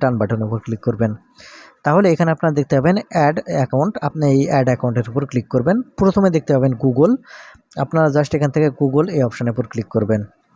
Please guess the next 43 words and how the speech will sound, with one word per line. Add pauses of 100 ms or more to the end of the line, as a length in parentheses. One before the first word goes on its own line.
(720)
Google
এই
অপশনের
উপর
ক্লিক
করলেই (100)
দেখতে
পাবেন
এখানে (140)
চেকিং (200)
ইনফো (100)
হবে, (440)
আপনাকে (180)
একটু
অপেক্ষা
করতে
হবে
এখানে। (640)
তাহলে (180)
এখান
থেকে (120)
আপনার
ফোনে (100)
পিন
লক
বা
প্যাটার্ন
লক (100)
আছে, (100)
সেটা
চাইবে,
সেটা (160)
আপনারা (100)
দিয়ে
নেবেন। (800)
দেওয়া
হয়ে
গেলে (140)
এখানে (120)
এরকম
ইন্টারফেসে
নিয়ে
আসবে।